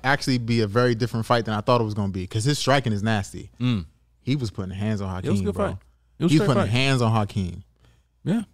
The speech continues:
Speaker 1: Hakeem's good, bro, but he was putting hands on him. That was a real good fight. Shout out to, uh, shout out to Julian Erosa.
Speaker 2: Yeah, it was a good fight, man. That was a good one. I wasn't particularly, like,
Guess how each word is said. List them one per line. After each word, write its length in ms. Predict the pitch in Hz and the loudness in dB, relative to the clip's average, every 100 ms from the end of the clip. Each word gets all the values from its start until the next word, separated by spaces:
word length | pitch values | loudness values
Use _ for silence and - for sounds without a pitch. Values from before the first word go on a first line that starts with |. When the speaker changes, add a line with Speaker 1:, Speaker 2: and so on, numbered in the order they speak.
| _ | _
Speaker 1:
Hakeem's 380 | - 123 196 240 | -6 2 4 6
good, 260 | 170 233 180 | 6 6 6
bro, 280 | 117 113 135 - - - - | 4 2 -2 -12 -20 -20 -14
but 120 | - 107 | -2 2
he 100 | 175 | 2
was 80 | |
putting 240 | 190 202 190 | 4 4 6
hands 220 | 202 190 | 4 4
on 140 | 139 | 2
him. 140 | 95 92 - - - - - | 0 -4 -12 -20 -20 -20 2
That 80 | 147 | 4
was 80 | 165 | 8
a 40 | |
real 140 | 165 | 6
good 180 | 175 151 | 6 4
fight. 280 | - 101 78 - | 4 0 -2 -2
Shout 180 | 160 185 | 2 4
out 160 | 185 | 4
to, 140 | 185 165 | 2 2
uh, 540 | 170 170 160 156 151 - | 4 4 4 2 0 -8
shout 280 | - 160 170 | -2 2 2
out 40 | 160 | 2
to 60 | |
Julian 260 | 156 156 151 | 2 4 4
Erosa. 440 | 147 123 - 95 - | 4 2 0 -8 -10
Speaker 2:
Yeah, 120 | 98 | -12
it 60 | 127 | -10
was 80 | 143 | -8
a 60 | |
good 160 | 139 143 | -6 -2
fight, 200 | 147 110 | 0 0
man. 240 | 101 110 104 | 2 0 -2
That 80 | 110 | -4
was 100 | 131 | -2
a 40 | |
good 120 | 113 110 | 0 0
one. 200 | 113 120 - - _ | 0 -2 -8 -20 _
I 60 | - | -4
wasn't 340 | 120 95 82 - _ _ _ _ _ _ _ _ _ _ _ _ | -2 0 -2 -6 _ _ _ _ _ _ _ _ _ _ _ _
particularly, 480 | - - 113 104 92 | -14 -6 -4 -2 -2
like, 300 | 87 85 - | -2 -4 -8